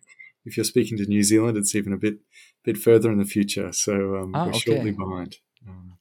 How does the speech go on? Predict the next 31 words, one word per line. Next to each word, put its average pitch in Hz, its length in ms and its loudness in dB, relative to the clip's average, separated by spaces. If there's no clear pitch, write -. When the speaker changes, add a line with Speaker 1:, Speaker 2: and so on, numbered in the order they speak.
Speaker 2:
Okay, 98 320 -8
cool. 110 320 -4
Yeah, 170 240 -4
thanks - 420 -8
for 135 220 -8
the 127 80 -6
lovely 127 280 -4
introduction, 131 680 -8
uh, 131 140 -10
Daniel. 139 440 -8
It's - 160 -16
been 156 220 -6
a 117 60 -2
while. 107 300 -4
I 117 80 -8
think 151 320 -10
we 139 760 -10
talked 143 360 -10
and 120 260 -8
met - 480 -8
last 131 480 -10
time. 139 400 -8
It - 140 -10
was 120 340 -6
twenty 131 320 -10
nineteen. 123 640 -8
Speaker 1:
That's 110 200 -6
Speaker 2:
You 107 80 -4
were 117 240 -2
Speaker 1:
right. 107 140 -6
Speaker 2:
in, 110 280 -6